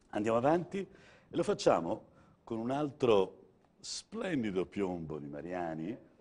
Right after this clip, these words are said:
ed è questa l'opera numero quindici.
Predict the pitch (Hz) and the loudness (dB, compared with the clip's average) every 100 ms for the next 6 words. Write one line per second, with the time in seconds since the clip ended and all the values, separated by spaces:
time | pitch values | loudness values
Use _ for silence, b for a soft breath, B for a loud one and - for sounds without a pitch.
0 | - _ _ _ - 69 76 - 90 80 | -20 _ _ _ -16 -12 -12 -10 -8 -8
1 | - 80 76 76 - 78 73 73 76 73 | -8 -12 -10 -10 -10 -12 -10 -12 -12 -14
2 | 73 - 107 104 85 76 69 - - | -18 -8 -4 -2 -4 -6 -10 -12 -14